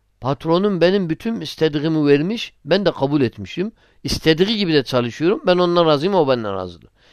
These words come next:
E, Rabbil Alemin de sen, o Allah senden ne zaman razı olur? Sen ne zaman hakkıyla Allah'tan razı olursun? Allah'tan nasıl razı oluruz? Emirlerine uyarız.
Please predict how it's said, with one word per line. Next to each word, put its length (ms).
E, 120
Rabbil 380
Alemin 440
de 140
sen, 440
o 260
Allah 240
senden 360
ne 100
zaman 240
razı 260
olur? 200
Sen 340
ne 100
zaman 240
hakkıyla 460
Allah'tan 400
razı 240
olursun? 400
Allah'tan 460
nasıl 300
razı 220
oluruz? 360
Emirlerine 480
uyarız. 480